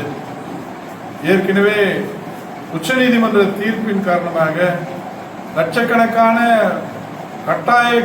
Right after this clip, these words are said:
கல்வி சட்டம் அமலுக்கு வருவதற்கு முன்பாக பணியாற்றக்கூடிய ஆசிரியர்கள் எல்லாம் கூட இந்த பணி பாதுகாப்பற்ற நிலை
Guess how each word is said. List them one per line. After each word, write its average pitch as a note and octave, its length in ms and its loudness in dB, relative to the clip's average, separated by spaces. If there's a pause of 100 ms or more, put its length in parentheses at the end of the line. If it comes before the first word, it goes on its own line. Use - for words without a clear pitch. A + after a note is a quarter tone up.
கல்வி A3 240 2 (100)
சட்டம் F3 460 4
அமலுக்கு A3 480 2
வருவதற்கு A3 560 2
முன்பாக B3 340 4 (120)
பணியாற்றக்கூடிய G#3 760 0
ஆசிரியர்கள் F3+ 440 0
எல்லாம் F3 280 0
கூட F3+ 100 -2 (840)
இந்த D#3+ 120 -4 (120)
பணி A3 180 2 (180)
பாதுகாப்பற்ற F#3 920 2
நிலை G#3+ 200 0